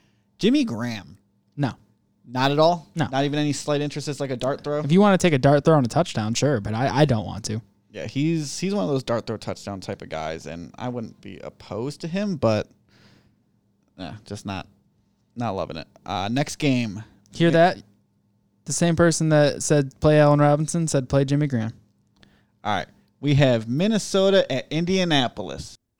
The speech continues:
Speaker 1: So, Chris, who do you like on the Minnesota side of the ball?
Speaker 2: On the Minnesota side of the football, I mean, as always, you're starting Dalvin Cook, um, and Adam Thielen. And, uh, I don't really wanna start Kirk Cousins, but, um, you know,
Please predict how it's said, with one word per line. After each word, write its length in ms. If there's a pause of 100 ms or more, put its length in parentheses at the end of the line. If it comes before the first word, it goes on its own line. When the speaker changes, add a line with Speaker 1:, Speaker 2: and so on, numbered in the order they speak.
Speaker 1:
So, 640
Chris, 540 (120)
who 80
do 60
you 60
like 140
on 80
the 80
Minnesota 500
side 180
of 60
the 60
ball? 200 (920)
Speaker 2:
On 100
the 80
Minnesota 760
side 400
of 140
the 80
football, 400
I 40
mean, 160
as 200
always, 340
you're 60
starting 360
Dalvin 360
Cook, 280 (800)
um, 300
and 140
Adam 280
Thielen. 440 (120)
And, 300
uh, 140
I 100
don't 100
really 180
wanna 200
start 440
Kirk 240
Cousins, 580 (680)
but, 180
um, 200
you 80
know, 220